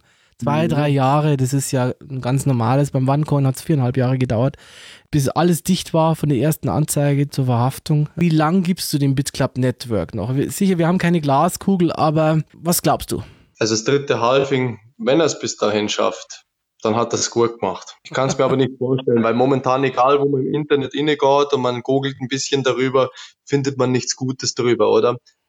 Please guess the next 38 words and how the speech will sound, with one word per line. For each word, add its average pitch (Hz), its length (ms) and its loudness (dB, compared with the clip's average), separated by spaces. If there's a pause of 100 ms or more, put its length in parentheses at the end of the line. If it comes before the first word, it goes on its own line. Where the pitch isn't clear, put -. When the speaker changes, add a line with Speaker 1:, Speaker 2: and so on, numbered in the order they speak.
(120)
Speaker 2:
Das - 100 -10
Problem 135 380 2
ist, 180 160 -2
was 175 160 -2
sich 165 200 -2
diese 165 260 -2
ganzen 156 340 -2
Herren 156 320 0
jetzt 143 200 -4
einfallen 147 440 -2
haben 147 100 2
lassen, 151 540 -2
da 127 100 -2
man 135 160 0
ja 127 80 0
im 127 100 -2
Internet 156 440 2
so 143 220 2
keine 131 260 0
neuen 123 240 2
Leute 147 340 0
generieren 151 480 0
kann, 139 220 -2
gehen 131 180 -2
sie 127 80 0
jetzt 127 140 0
auf 120 100 -2
Offline-Veranstaltungen. 120 1080 -2
Also 123 200 2
auch 143 220 0
bei 143 100 0
euch 151 180 4
in 147 100 -4
der 139 120 0
Gegend 143 320 -2
rund 160 200 2
um 156 100 -2
München 175 500 0